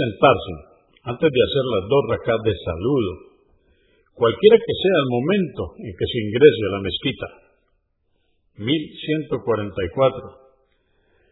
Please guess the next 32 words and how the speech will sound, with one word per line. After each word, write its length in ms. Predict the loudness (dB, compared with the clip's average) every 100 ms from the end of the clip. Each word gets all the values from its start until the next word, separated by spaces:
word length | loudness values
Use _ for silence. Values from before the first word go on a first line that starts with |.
| _ _
Narró 800 | -4 -2 0 0 0 -4 -18 _ -6
Abu 260 | -2 0 0
Qatada, 800 | 2 2 2 0 -2 -10 -20 _ _ _ _
que 80 | -2
Alá 300 | 0 -2 -4 -8
esté 260 | -12 2 4 4
complacido 580 | 0 -4 -6 -2 -2 0
con 140 | 0 0
él, 140 | -2 -6 -18 _ _ _ _ _ _ _ _ _ _ _
que 80 | -6
el 160 | -2
mensajero 560 | 0 -2 -2 0 2 2 2
de 100 | 2
Alá, 240 | 4 2 0 -6 -20 _ -12
la 140 | -12 -4
paz 140 | -2 0
de 80 | 0
Dios 160 | 0
sea 160 | -2 -6
con 120 | -6
él, 100 | -6 -2
dijo: 240 | -4 -4 -12 -16 _ _ _ _ _ _ _ _ _ _ _
"Quien 240 | -4 -2 4
de 160 | 4
vosotros 480 | 4 4 0 0 -6 -6 -6
ingrese 520 | -2 0 0 0 0
a 80 | -2
la 80 | -4
mezquita, 480 | -8 -8 -10 -10 -18 _ _ _ _ _ _ _ _
que 140 | -2
no 80 | 0
se 200 | -2